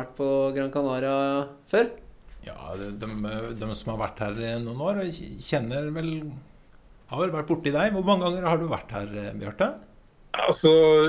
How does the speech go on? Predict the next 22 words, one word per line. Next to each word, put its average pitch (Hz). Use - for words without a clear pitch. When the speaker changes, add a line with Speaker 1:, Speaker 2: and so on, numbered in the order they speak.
Speaker 3:
jeg 156
har 165
jobbet 160
der 190
to 160
ganger, 156
så 143
det 143
er 131
ikke 180
mer 143
enn 156
det. 175
Eh, 143
så 120
sist -
var 147
akkurat 143
for 151
to 151
år 135
siden. 156